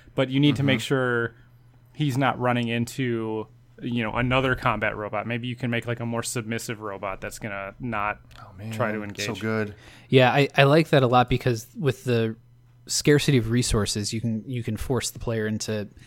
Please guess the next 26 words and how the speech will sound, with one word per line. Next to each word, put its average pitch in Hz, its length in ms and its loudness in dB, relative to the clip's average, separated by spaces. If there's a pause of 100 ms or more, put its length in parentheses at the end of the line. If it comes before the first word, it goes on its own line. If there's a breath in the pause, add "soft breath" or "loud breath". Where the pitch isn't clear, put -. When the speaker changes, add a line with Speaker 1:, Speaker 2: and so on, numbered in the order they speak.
(120)
Speaker 3:
making 123 260 2
these 107 160 -4
compromises 98 840 -2
that 101 180 -4
will 101 100 -2
pay - 220 6
off 104 340 -4 (480)
later 110 260 -2
in 101 120 -4
the 101 80 -6
game, 104 420 -4 (600 soft breath)
and, 113 500 0 (220)
uh, 104 460 -6 (300)
I 127 140 2
think 120 180 0
that 101 100 -4
feels 110 240 -2
really 113 160 -2
nice. 107 240 -2 (120)
One 135 160 4
question, 117 540 2 (240)
one 135 160 4
thing 123 160 2
I 113 40 0
have 113 240 -2
is, 113 200 -4